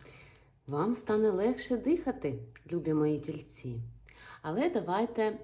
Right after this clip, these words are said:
спочатку візьмемо всі ваші карти, аби розібратися детальніше. Від іншого оракулу у вас нові початки. Дух нарцису.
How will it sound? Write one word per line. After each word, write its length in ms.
спочатку 800
візьмемо 400
всі 360
ваші 280
карти, 600
аби 640
розібратися 840
детальніше. 800
Від 180
іншого 540
оракулу 580
у 120
вас 480
нові 460
початки. 1000
Дух 600
нарцису. 800